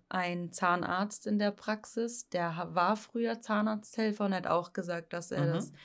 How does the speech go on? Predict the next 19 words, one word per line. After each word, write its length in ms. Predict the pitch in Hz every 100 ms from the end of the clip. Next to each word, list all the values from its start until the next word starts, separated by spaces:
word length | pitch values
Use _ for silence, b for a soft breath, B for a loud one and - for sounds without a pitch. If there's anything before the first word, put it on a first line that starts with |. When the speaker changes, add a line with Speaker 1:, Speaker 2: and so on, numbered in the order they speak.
| B B B
Speaker 1:
super 320 | 170 196 202
fand, 320 | 185 - 180 185
einfach 320 | 175 170 165
mal 220 | 175 170
diesen 320 | 175 165 170
Einblick 500 | - 165 185 196 190
gehabt 360 | - 190 185 -
zu 160 | 185
haben 240 | 175 180 185
und 160 | 180
dann 160 | 170 170
so 180 | 165 175
richtig 460 | 175 175 190 185
umzuswitchen 920 | - 190 - 185 - 170 - - 151 147 -
als 300 | - 180 -
Zahnarzt 520 | - 170 165 160 156
Speaker 2:
Cool. 120 | 151
Speaker 1:
dann 140 | 117 104
eben. 340 | 156 156 143